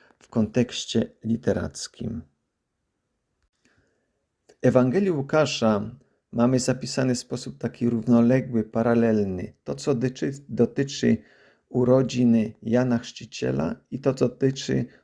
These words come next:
urodzin, e, Jezusa.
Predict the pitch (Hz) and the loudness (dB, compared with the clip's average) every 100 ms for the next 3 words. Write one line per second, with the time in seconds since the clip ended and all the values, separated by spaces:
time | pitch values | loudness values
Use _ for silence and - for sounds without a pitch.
0 | _ 123 120 123 123 123 123 120 _ _ | _ -2 2 2 0 -4 -2 -4 _ _
1 | - 107 110 117 113 113 123 117 104 - | -6 0 4 4 2 0 -2 -2 -6 -6
2 | - 101 | -10 -10